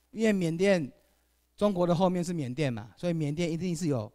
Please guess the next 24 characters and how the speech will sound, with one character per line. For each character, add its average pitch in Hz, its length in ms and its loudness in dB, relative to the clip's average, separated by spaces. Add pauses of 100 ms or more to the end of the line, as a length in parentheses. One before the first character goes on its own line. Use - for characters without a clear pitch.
(140)
得 127 120 -12
到 143 220 0
中 147 220 -4
华 135 140 -4
人 120 120 -4
民 123 160 -6
共 127 180 -6
和 110 80 -8
国 117 140 -8
的 117 80 -8
默 117 240 -8
许。 101 180 -18 (960)
<clears throat> - 3000 -16
平 143 140 -10
潭， 120 240 -6 (680)
卢 143 140 -4
秀 156 160 2
芳 147 120 0
嘛， 120 80 -2
中 120 160 -6
国 135 100 -4
人。 104 160 -8 (1120)
这 196 120 -2
个， 226 200 4